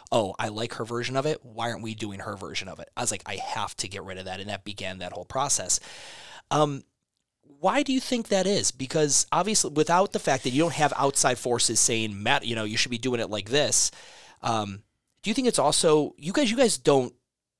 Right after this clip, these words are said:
do a lot of content that is an interior deep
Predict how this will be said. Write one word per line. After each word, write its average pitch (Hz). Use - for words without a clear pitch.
do 143
a -
lot 120
of 135
content 117
that 120
is 120
an 120
interior 113
deep 143